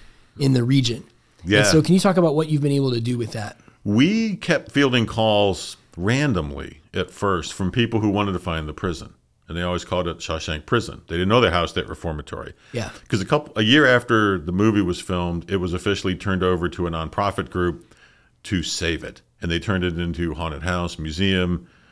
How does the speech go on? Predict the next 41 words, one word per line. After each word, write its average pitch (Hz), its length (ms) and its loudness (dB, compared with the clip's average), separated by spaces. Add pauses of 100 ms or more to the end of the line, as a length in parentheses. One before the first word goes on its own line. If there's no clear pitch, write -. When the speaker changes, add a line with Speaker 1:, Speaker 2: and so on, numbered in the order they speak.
(160)
Speaker 2:
It's 82 220 -6
now 92 520 0
a 78 380 -6
fascinating 85 960 -2 (220)
business. 92 600 -2 (380)
I 85 40 -4
mean, 92 120 4
Speaker 1:
Yeah. 92 60 0
Speaker 2:
it 95 40 2
really 101 200 6
is 92 140 0
a 90 40 -2
business. 82 380 -2
It 85 140 -4
makes 95 260 -2
its 90 140 -6
own 87 180 -2
money. 90 280 0
It 85 220 -6
survives 90 500 2
on 87 240 -2
its 80 160 -6
own, 92 480 0
unlike 87 320 -2
other 85 200 -2
museums. 80 680 -2
Speaker 1:
Sure. 135 240 -2
Speaker 2:
It 98 120 -2
doesn't 95 280 0
need 85 200 -2
subsidy. 95 440 -2
It 107 240 -2
can, 87 160 -4 (300)
it 98 120 -4
can 104 140 0
make 101 180 2
its 107 140 0
own 90 160 0
money. 87 320 -2 (200)
Speaker 1:
Yeah. 113 180 -10 (480)
Speaker 2:
Um, 92 440 -2